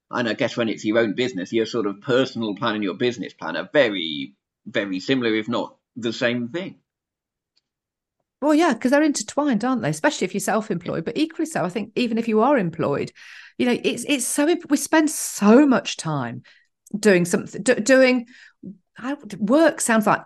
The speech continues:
Speaker 2: work, but doing, employed, doing something that generates an income to enable us to eat,
Speaker 1: Yeah.
Speaker 2: put a roof over our heads and eat and do things like that. So, you know, there is, there, you know, it's not to be dismissed, but it's to get it in alignment with what we're doing. And then if you're,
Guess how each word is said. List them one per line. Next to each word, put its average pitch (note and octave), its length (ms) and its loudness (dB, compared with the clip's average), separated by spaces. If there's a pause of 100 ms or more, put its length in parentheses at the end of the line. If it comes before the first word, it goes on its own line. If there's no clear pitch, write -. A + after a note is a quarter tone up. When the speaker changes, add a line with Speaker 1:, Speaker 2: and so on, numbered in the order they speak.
(120)
Speaker 2:
work, D#3+ 520 2
but G#3 320 0
doing, A#3+ 640 4
employed, C#4+ 640 4
doing C4 300 4
something A#3 380 0
that G3+ 120 -2
generates A3+ 460 2
an G#3 100 -4
income G3+ 460 -4 (400)
to G#3+ 200 4
enable G3 320 6
us F3+ 140 0 (120)
to F3 260 -2 (520)
eat, - 380 -6
Speaker 1:
Yeah. A2 100 -12 (240)
Speaker 2:
put B3 160 2
a - 20 2
roof G3 220 4
over F3 120 0
our E3+ 60 2
heads E3+ 300 0
and E3 100 -4
eat F3+ 300 -4
and F3 100 -8
do F3 80 -4
things E3+ 180 -6
like F#3 100 -2
that. E3+ 160 -2
So, A3+ 100 -4
you B3+ 100 -2
know, G#3+ 160 -2
there G#3 340 -8
is, C#4 200 -4 (360)
there, A#3+ 140 4 (100)
you B3+ 120 0
know, - 120 -2
it's A3+ 280 0
not C#4+ 180 2
to - 100 -12
be A#3+ 120 0
dismissed, A3 480 -2
but G#3 100 -6
it's G3+ 120 -4
to - 100 -8
get A#3 240 -4
it - 120 -6 (300)
in A3 100 6
alignment G#3 600 4
with E3 120 -4
what F3 200 -2
we're D#3+ 80 0
doing. D#3 300 0
And F3+ 80 -2
then G3 120 0
if F#3+ 120 -4
you're, G3 120 0